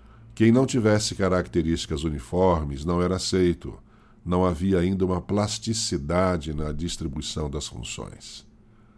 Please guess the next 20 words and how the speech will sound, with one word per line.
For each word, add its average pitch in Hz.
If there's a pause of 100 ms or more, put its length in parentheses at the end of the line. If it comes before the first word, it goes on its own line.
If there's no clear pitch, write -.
(380)
Só 120
os 117
mais 113
fortes 92
eram 80
aproveitados 80
como 76
mão 73
de 65
obra. - (1080)
Não 107
havia 110
ainda 113
a 98
mentalidade 98
de 90
respeito 101
aos 90
direitos 85
humanos 85